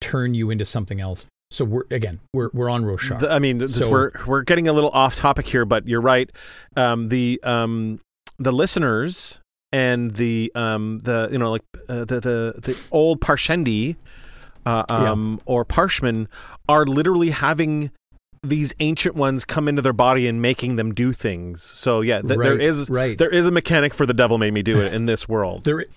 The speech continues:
Speaker 1: so, th-, so that's what kinda stops me from allowing it into my process. Like,
Speaker 2: Right.
Speaker 1: if, if, if this was taking place <laughs> on Earth or something,
Speaker 2: Mm-hmm.
Speaker 1: I'd be like, "Yeah, I don't." <laughs>
Speaker 2: I just
Speaker 1: I'm not
Speaker 2: don't want
Speaker 1: into it.
Speaker 2: us to, it, I, I mean, I've loved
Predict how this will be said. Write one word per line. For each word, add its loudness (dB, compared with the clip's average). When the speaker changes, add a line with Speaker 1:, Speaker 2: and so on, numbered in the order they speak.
Speaker 1:
so, 0
th-, -4
so -2
that's 0
what -2
kinda -2
stops -4
me 0
from -2
allowing -2
it -2
into -2
my -4
process. -4
Like, -6
Speaker 2:
Right. 0
Speaker 1:
if, -2
if, 0
if -2
this -2
was 0
taking -2
place -2
<laughs> -4
on -2
Earth -2
or 0
something, -2
Speaker 2:
Mm-hmm. -4
Speaker 1:
I'd 0
be 0
like, -4
"Yeah, -10
I -18
don't." -12
<laughs> -2
Speaker 2:
I 6
just 2
Speaker 1:
I'm 0
not 0
Speaker 2:
don't 0
want 2
Speaker 1:
into 2
it. 2
Speaker 2:
us 0
to, -4
it, -8
I, 0
I 0
mean, 0
I've 0
loved 0